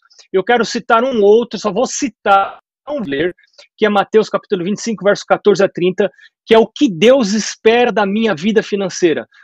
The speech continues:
Mateus vinte e cinco, quatorze a trinta. Ali é a história dos talentos, né? Deus deu a um, a, a um, Deus deu um talento. Talentos eram dinheiros, tá? A gente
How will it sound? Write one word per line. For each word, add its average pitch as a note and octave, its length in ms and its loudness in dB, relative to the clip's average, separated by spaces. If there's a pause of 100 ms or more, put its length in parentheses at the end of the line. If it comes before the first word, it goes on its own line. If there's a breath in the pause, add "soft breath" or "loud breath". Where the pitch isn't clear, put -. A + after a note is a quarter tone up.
(120)
Mateus G3+ 640 2
vinte G3+ 200 -2
e - 40 -14
cinco, A3 340 -8
quatorze G#3+ 380 2
a G3+ 40 -4
trinta. D3+ 260 -8
Ali D#3 140 -2
é A#3+ 40 4
a A#3 40 4
história A#3 520 0
dos F#3 280 -8
talentos, G3 960 -4 (360 soft breath)
né? F#3+ 320 0 (320 loud breath)
Deus E3 280 2
deu G3 200 4
a F3 80 4
um, C4 440 -4 (300)
a, E3 380 -2
a D3+ 80 0
um, B3 280 -4
Deus G3+ 240 2
deu G3 160 4
um G#3 160 0
talento. G3 720 -2 (140)
Talentos G3+ 600 0
eram A#3+ 240 0
dinheiros, F#3+ 1000 -2 (140)
tá? G#3 360 0 (540)
A D3 120 -8
gente F#3 280 -6